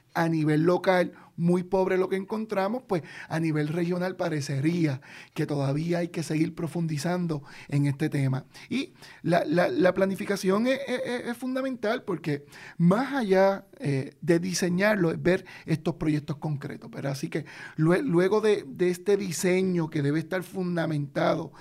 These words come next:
en una planificación o ayudado por una planificación regional,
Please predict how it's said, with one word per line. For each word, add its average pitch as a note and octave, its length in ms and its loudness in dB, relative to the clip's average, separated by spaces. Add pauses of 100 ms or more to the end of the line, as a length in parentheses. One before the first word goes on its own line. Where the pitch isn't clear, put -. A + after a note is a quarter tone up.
(220)
en C#3+ 200 0
una E3 160 0
planificación E3+ 760 -2
o F3+ 160 -4
ayudado C#3 520 -2 (320)
por C#3+ 140 0
una D3+ 180 0
planificación F3 600 -4
regional, F3 480 0